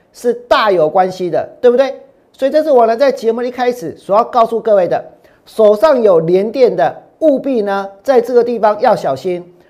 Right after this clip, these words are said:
务必在这个地方要减码，务必呢要提防。当日月光投控大跌之后，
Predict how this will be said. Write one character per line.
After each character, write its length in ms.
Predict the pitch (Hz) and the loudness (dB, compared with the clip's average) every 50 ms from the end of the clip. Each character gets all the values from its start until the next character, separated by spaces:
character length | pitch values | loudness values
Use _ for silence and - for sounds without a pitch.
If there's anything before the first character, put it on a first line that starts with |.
| _ _ _ | _ _ _
务 160 | - - 302 262 | -6 -4 -2 -2
必 100 | 294 269 | 0 0
在 140 | 277 269 | 0 0
这 80 | 254 277 | 2 2
个 80 | 254 247 | 0 0
地 180 | 254 247 233 | 0 -2 -2
方 260 | - 220 214 208 208 - - | 0 0 0 0 -2 -6 -2
要 160 | - 254 214 | 0 0 0
减 240 | 208 - 175 165 180 | 0 0 -4 -4 -4
码， 220 | 196 180 - - - _ _ _ _ _ _ _ _ - | -4 -8 -10 -12 -18 _ _ _ _ _ _ _ _ -2
务 180 | 294 311 294 | -2 -2 0
必 220 | - 302 285 254 226 | 0 -2 -2 -2 0
呢 200 | 226 214 214 208 | 0 -2 -2 0
要 140 | - 277 262 247 | 2 2 2 2
提 280 | - - 202 208 262 | 0 -4 -6 -6 -4
防。 320 | 254 - 151 143 143 156 - _ _ _ _ _ _ | -4 -4 -4 -4 -6 -10 -16 _ _ _ _ _ _
当 320 | - 285 277 285 285 277 | 2 2 2 2 0 -4
日 80 | 247 277 | -2 2
月 120 | 277 262 | 2 2
光 260 | 247 247 254 254 254 254 | 4 4 2 0 0 -2
投 180 | - - 190 196 | -2 -2 0 2
控 280 | 214 254 240 196 185 - | 2 2 0 0 -4 -4
大 200 | - 294 247 220 | -2 0 0 0
跌 220 | 202 196 190 196 190 | 0 0 0 -2 -2
之 220 | 196 196 226 233 | -2 -2 2 2
后， 240 | 233 202 156 - | 4 4 2 0